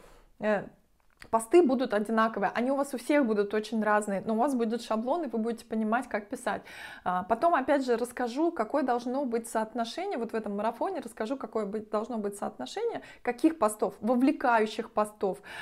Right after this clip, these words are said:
а, какие посты можно выставлять потом на таргетинг, как их писать, эти посты на таргетинг. Ну, вы, наверное, встречали такие посты, которые действительно рекламируются и собирают людей, привлекают людей. А, какие посты,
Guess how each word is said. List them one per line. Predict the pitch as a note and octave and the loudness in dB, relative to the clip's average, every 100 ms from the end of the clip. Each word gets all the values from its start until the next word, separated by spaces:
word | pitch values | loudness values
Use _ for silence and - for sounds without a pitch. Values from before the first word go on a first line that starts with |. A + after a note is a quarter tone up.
| - - | -10 -4
а, | G3 | -4
какие | G3 G#3+ D4 | -4 0 0
посты | C#4 B3+ D4 | 0 -4 -4
можно | C#4+ C#4 B3 | -4 -2 -4
выставлять | B3 A#3+ A3+ B3+ C4 | -4 -4 -2 -2 -2
потом | A3+ B3+ B3+ | -2 -2 -2
на | C#4 | 0
таргетинг, | B3 G#3 G3 G3+ - F#3+ - - | 2 4 2 -2 -6 -8 -8 4
как | A#3 G#3 G#3 | 6 6 4
их | G3 - | -6 -6
писать, | G#3 - F#3 F#3 - | -4 -4 -4 -4 -4
эти | G#3 G#3+ | -4 -2
посты | G3+ G#3 G#3 | -4 -2 -2
на | G3+ G3 | -2 -2
таргетинг. | G#3+ F#3+ F#3 F#3+ F#3 - - - - | 0 0 -4 -6 -10 -12 -16 -14 -2
Ну, | C4 | 2
вы, | D4+ | 4
наверное, | B3+ A#3+ A3+ | 4 2 -2
встречали | - A#3+ - A3+ G3 | -2 -4 0 0 -2
такие | - - G3+ | -6 -8 -6
посты, | G#3+ G#3+ F4 | -6 -2 -2
которые | F4 A#3 A#3+ A#3 | -2 -2 -2 -2
действительно | G#3+ A3+ C4 A3+ G3 G3+ | -2 -2 -2 -4 -2 -4
рекламируются | G#3 A3 B3 G#4 F4+ - | -4 -4 0 0 0 -2
и | - C4 | -4 -4
собирают | - G#3+ A#3+ A#3+ A#3 G#3 G#3 | -2 0 2 4 4 4 -2
людей, | F#3+ F#3 | -4 -4
привлекают | - A3 A3 A3 G#3+ G3 G3 | -4 -4 -2 0 2 0 -2
людей. | F#3 F#3 F#3+ - - - - - G3 | -4 -2 -4 -6 -8 -14 -14 -10 -6
А, | F#3+ F3+ | -4 -4
какие | - A#3 D4 | -6 0 0
посты, | F4 B3+ B3 - D4 | 0 -2 -4 0 0